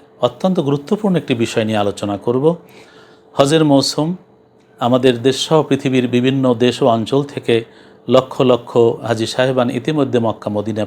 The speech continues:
পৌঁছে গেছেন এবং সেখানে যাবার জন্য লক্ষ লক্ষ হাজী সাহেবান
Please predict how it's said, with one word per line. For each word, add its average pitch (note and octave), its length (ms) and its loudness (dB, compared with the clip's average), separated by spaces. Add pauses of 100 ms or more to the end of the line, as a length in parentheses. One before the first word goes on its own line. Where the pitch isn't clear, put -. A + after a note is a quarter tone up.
পৌঁছে B2 320 -4
গেছেন G2+ 360 -4 (460)
এবং D#3 400 2
সেখানে C#3 380 -2
যাবার B2+ 380 2
জন্য B2 440 0 (280)
লক্ষ A#2+ 280 -2
লক্ষ B2 280 0
হাজী G#2+ 200 0
সাহেবান C3 480 -2